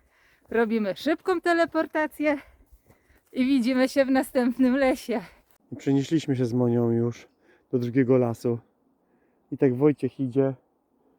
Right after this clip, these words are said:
Speaker 2: Wojciech
Speaker 1: I znowu
Speaker 2: idzie.
Speaker 1: Wojciech pierwszy.
Speaker 2: I Wojciech znajduje. Proszę bardzo. Dwa wspaniałe podgrzybeczki.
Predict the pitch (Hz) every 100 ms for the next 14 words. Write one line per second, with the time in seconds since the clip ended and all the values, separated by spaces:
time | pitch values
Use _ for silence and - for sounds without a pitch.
0 | _ 139 156 147 131 294 143 123 135 139
1 | - 220 - 214 196 - _ 190 175 _
2 | _ _ _ _ _ _ _ _ - 165
3 | 127 120 135 127 165 156 180 175 143 117
4 | - _ _ - - - - _ - _
5 | _ _ - 165 160 117 123 113 - 120
6 | 120 - _ _ _ _ _ _ 113 120
7 | 110 139 139 - - 139 131 131 127 135
8 | 147 - _ - _ _ _ _ _ _
9 | _ _ 156 131 131 135 131 120 - 139
10 | 139